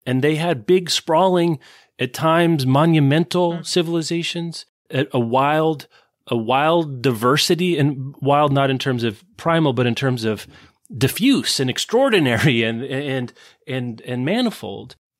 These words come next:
Speaker 1: It reminds me now of, like, watching these nature documentaries where you see what the coral reefs were like before global warming,
Speaker 2: <laughs>
Speaker 1: right? You know, there's a, there's a sense of, like,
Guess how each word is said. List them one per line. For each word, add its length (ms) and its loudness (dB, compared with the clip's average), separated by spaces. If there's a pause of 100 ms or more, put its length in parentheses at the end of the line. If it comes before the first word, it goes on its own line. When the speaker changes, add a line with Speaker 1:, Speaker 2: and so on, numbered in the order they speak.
Speaker 1:
It 160 -2
reminds 420 2
me 120 2
now 400 0
of, 180 -2
like, 380 -2 (240)
watching 520 0
these 220 -2
nature 380 0
documentaries 840 0
where 80 -2
you 60 0
see 200 0
what 140 2
the 100 0
coral 400 2
reefs 300 0
were 120 2
like 300 2
before 360 0
global 320 2
warming, 460 2
Speaker 2:
<laughs> 180 0
Speaker 1:
right? 500 0 (300)
You 80 4
know, 140 4
there's 260 2
a, 60 0
there's 240 2
a 80 2
sense 340 0
of, 180 2
like, 380 0